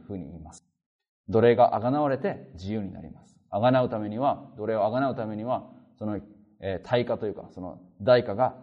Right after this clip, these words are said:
必要です。イエス・キリストは、私たちはその罪にとらわれていて、そのままだとその自分の罪のゆえに当然の報いとして、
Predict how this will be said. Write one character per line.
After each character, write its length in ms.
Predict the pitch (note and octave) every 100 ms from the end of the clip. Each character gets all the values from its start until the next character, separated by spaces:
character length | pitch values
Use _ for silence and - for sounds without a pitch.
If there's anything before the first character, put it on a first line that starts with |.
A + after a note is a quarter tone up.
| -
必 240 | - - G2
要 100 | D2
で 120 | -
す。 160 | - _ _ _ _ _ _ _ _ _
イ 80 | D#3+
エ 60 | F3+
ス・ 100 | -
キ 60 |
リ 80 | C3
ス 60 | B2+
ト 100 | C3+
は、 260 | D3+ - - - -
私 260 | A#2 C3+
た 60 | A#2+
ち 60 | A2
は 100 | G2
そ 100 | G#2+
の 100 | G2
罪 260 | - C#3
に 120 | A2+
と 180 | - G2
ら 180 | A2+ B2
わ 120 | B2
れ 80 | A2+
て 80 | G2
い 60 | D#2+ -
て、 400 | C3+ C3 - - _ _
そ 120 | -
の 80 | A#2+
ま 80 | C3
ま 100 | B2+
だ 120 | A2
と 180 | C3 A#2
そ 100 | A#2
の 80 | G2+
自 140 | G2+
分 120 | A2+
の 100 | A2+
罪 200 | A2+ C#3
の 140 | B2 G2
ゆ 200 | G#2 A#2
え 40 |
に 120 | G#2+
当 200 | A2+ A2
然 120 | A2+
の 240 | A2+ A2+ C#3+
報 120 | C#3
い 60 | A2+
と 100 | G2
し 100 | -
て、 400 | C3+ - -